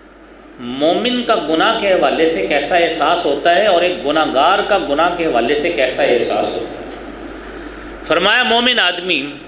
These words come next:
یری ذنوبہ، وہ اپنے گناہ کو ایسے سمجھتا ہے، کأنہ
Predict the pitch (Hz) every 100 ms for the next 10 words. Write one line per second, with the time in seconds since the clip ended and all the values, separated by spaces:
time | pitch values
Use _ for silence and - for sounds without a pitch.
0 | - - - - - 156 170 202 247 185
1 | 190 208 180 160 131 131 151 151 151 170
2 | 156 139 170 175 151 131 165 - 131 143
3 | - 123 104 123 - - - - - -
4 | - 147 180